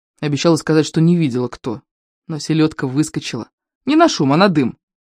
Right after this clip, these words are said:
Ну и сама догадалась, чья работа. К тому же Белов ни с того ни с сего сам раскололся. От завуча влетело тогда и Белову, и Аллочке.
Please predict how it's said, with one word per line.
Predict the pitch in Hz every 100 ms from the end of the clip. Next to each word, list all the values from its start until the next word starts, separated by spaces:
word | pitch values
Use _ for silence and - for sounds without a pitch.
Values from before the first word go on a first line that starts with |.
| -
Ну | 160
и | 190
сама | - 156 139
догадалась, | 139 135 147 143 120
чья | - 151 143
работа. | 143 127 - - _ _ _ _ _ _
К | -
тому | 160 160
же | 151
Белов | 165 202 156
ни |
с | -
того | 156 156
ни |
с | 147
сего | 170
сам | 165 165 139
раскололся. | 117 - 139 127 117 - _ _ _ _ _ _ _ _ _ -
От | 151
завуча | 139 190 175 131
влетело | 135 156 147
тогда | 139 135 143
и | 208
Белову, | 156 156 156 185 156 143
и | 151
Аллочке. | 185 160 - -